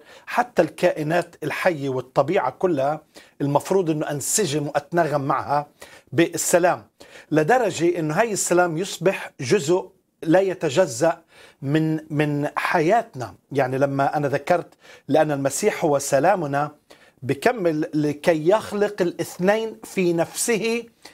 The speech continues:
إنسانا واحدا جديدا صانعا سلام". لأنه في السلام اللي بحصل عليه لابد أصنع السلام، لكن في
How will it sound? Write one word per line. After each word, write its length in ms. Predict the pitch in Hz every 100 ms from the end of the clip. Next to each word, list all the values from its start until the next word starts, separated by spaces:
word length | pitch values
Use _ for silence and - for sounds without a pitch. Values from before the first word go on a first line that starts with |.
| _ -
إنسانا 800 | 165 - - 226 214 226 226 220
واحدا 720 | 170 180 - - 170 165 180 175 _ _ _ 139
جديدا 680 | 123 156 214 226 233 226 -
صانعا 600 | - 247 269 240 139 147
سلام". 460 | 120 - 143 123 98 _ - - -
لأنه 400 | 143 156 165 180
في 340 | - 240 214
السلام 420 | - - 160 202 220
اللي 100 | 185
بحصل 300 | 190 - 180
عليه 240 | 180 196
لابد 360 | 185 160 208 -
أصنع 420 | 202 196 180 165 -
السلام، 440 | 156 - 139 127
لكن 260 | 147 160 170
في 440 | - 202 220 220